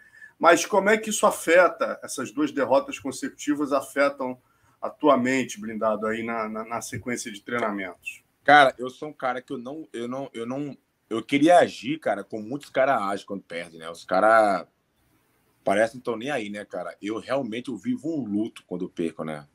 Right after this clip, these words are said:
Speaker 2: Eu fico muito, muito mal, cara. Assim, eu vivo uns dias de pesadelo, né, cara? Mas teve algumas derrotas que não fiquei tão mal, Zé. A do Poatan foi uma delas, né? Eu não fiquei. Pior carreira, pior,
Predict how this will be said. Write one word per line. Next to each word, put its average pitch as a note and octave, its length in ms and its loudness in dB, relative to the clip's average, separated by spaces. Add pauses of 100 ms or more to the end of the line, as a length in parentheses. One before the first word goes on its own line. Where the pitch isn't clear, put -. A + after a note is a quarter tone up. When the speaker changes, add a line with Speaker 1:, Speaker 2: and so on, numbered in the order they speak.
(100)
Speaker 2:
Eu - 140 -6
fico G#2+ 360 -4
muito, G#2 580 -2
muito F#2+ 320 -2
mal, D#2 240 -2
cara. D2 200 -10
Assim, - 140 -12
eu E2+ 80 -4
vivo G2+ 400 0 (880)
uns G2+ 160 4
dias A#2 160 8
de - 80 2
pesadelo, G#2 720 4
né, F#2+ 140 -6
cara? D#2+ 300 -6 (800)
Mas B2 500 8
teve G3 180 2
algumas F#3 300 0
derrotas E3 560 0
que F3+ 120 -12
não F#3+ 240 -4
fiquei F#3 460 -8
tão G3+ 140 0
mal, G#2 400 -4
Zé. F2 200 -16
A G#2+ 120 -6
do A#2+ 100 -12
Poatan C3+ 400 -2
foi E3 160 -10
uma E3+ 140 -8
delas, G2+ 420 -6
né? D#2+ 240 -18
Eu F2 40 -18
não G#2 100 -14
fiquei. F#2+ 520 -2 (840)
Pior D#3 200 8
carreira, E3 380 4
pior, E3+ 340 0